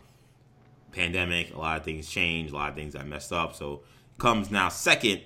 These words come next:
from Disney Plus, um, after WandaVision. Trailer they dropped this past weekend is fire. I mean, there's no other way to describe it. It's a, it's a, it's a great trailer. It's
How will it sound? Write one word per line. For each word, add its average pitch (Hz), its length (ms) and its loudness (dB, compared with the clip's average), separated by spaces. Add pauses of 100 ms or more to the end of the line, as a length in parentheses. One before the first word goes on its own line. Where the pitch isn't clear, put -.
from 87 220 -8
Disney 87 300 0
Plus, 78 500 -4 (420)
um, 80 400 -2
after 110 340 4
WandaVision. 82 1000 -2 (420)
Trailer 110 600 4 (120)
they 90 120 2
dropped 98 400 4 (260)
this 92 100 -10
past 92 320 4
weekend 90 520 0 (520)
is 92 200 4
fire. 65 400 4 (100)
I - 40 -10
mean, 87 120 -2
there's 90 120 0
no 101 220 2
other 92 160 0
way 90 160 4
to 80 60 -4
describe 73 440 -4
it. 69 100 -4
It's 85 200 -2
a, 87 40 -2 (100)
it's - 140 -6
a, 85 100 -4
it's - 220 -6
a 82 100 0
great 92 360 2
trailer. 78 540 -4
It's - 100 -14